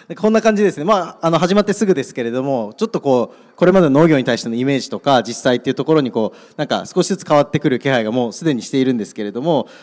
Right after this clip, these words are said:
まあ、他にの米を作るという文脈以外で、この、あの、庄内町の魅力をもっと、あの、伝えていくという文脈で、ちょっとお話をお伺い、引き続きお伺いしていきたいと思います。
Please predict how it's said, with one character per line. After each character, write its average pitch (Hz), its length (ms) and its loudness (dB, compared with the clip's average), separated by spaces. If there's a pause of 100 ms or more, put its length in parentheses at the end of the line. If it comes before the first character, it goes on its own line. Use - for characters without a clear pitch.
(100)
ま 208 100 2
あ、 - 300 -8
他 240 120 2
に 233 80 2
の 240 160 6
米 240 300 2
を 208 100 0
作 - 180 2
る 226 120 6
と 175 100 4
い 139 80 6
う 131 60 6
文 127 180 0
脈 127 220 -4
以 160 140 -2
外 110 200 0
で、 110 120 0
こ 180 160 -2
の、 196 360 2
あ 139 140 -4
の、 131 320 -8
庄 180 180 -4
内 165 140 2
町 139 320 0
の 190 160 2
魅 156 100 2
力 175 240 4
を 208 160 4
も 196 120 -2
っ 196 40 -4
と、 156 160 0 (320)
あ 123 120 -6
の、 113 160 -4
伝 135 240 0
え 120 40 0
て 135 100 -4
い 127 60 -2
く 202 120 0
と 180 60 2
い 170 40 6
う 139 40 2
文 135 160 4
脈 131 220 0
で、 160 160 4 (240)
ち - 80 -6
ょ - 40 0
っ - 20 -4
と 120 180 2
お 107 60 0
話 120 240 -2
を 120 60 4
お - 20 -2
伺 110 300 -2
い、 110 40 -2
引 98 60 -6
き - 160 -18
続 107 200 -8
き 113 120 -4
お 104 40 0
伺 101 260 -4
い 101 40 -4
し - 60 -12
て 110 100 -6
い 98 60 -6
き - 40 -20
た 104 120 -4
い 95 60 -4
と 95 100 -10
思 92 160 -8
い 90 80 -8
ま 110 140 -4
す。 - 120 -14